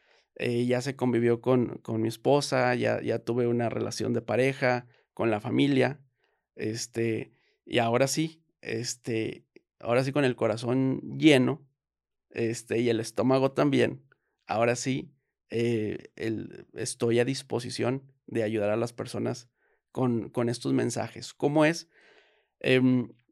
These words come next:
como y-, tengo poco tiempo, porque me la paso, pues, todo el día, este,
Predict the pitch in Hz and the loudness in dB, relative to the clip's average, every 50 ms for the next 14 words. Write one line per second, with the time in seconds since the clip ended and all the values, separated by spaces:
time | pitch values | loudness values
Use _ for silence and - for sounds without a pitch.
0 | _ _ _ _ - - 151 147 143 135 135 131 131 123 - - - _ - 151 | _ _ _ _ 0 2 4 6 6 6 4 4 2 -2 -10 -14 -8 _ 4 6
1 | 143 156 175 185 175 - 156 160 - 170 165 - 160 135 123 123 123 - - 202 | 8 8 6 6 4 4 2 4 4 -2 -2 0 2 2 2 2 2 -2 -6 -12
2 | - _ _ _ _ _ _ _ _ - - 135 131 123 117 - - 120 117 95 | -12 _ _ _ _ _ _ _ _ -4 -2 0 0 0 -2 -6 -4 -4 -4 -4
3 | 120 123 131 123 113 - - 113 131 - 147 139 135 - - 123 120 - - 120 | -4 -2 0 0 0 0 -2 -2 -2 -2 -4 -4 -4 -6 -8 -10 -8 -4 0 2
4 | 127 131 131 131 127 131 127 127 123 - - - 95 113 123 - - - - 104 | 2 2 4 4 4 4 4 4 2 0 -2 -4 -6 -8 -8 -10 -10 -8 -6 -6
5 | 98 - - | -6 -6 -10